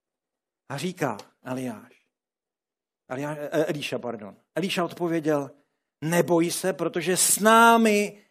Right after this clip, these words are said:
je jich víc než s nimi." A pak se Elíša modlil, jo, jakoby prostě řekl: "Hele, pane,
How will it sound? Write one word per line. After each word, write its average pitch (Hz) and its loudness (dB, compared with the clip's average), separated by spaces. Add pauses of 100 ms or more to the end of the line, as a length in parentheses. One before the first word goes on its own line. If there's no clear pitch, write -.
je 208 8
jich 220 4
víc 190 -2
než 185 -4
s - -14
nimi." 196 0 (2500)
A 170 6
pak 208 10
se - 4
Elíša 208 2
modlil, 175 4
jo, 147 4
jakoby 185 6
prostě 165 -2
řekl: 151 0
"Hele, 202 6
pane, 196 4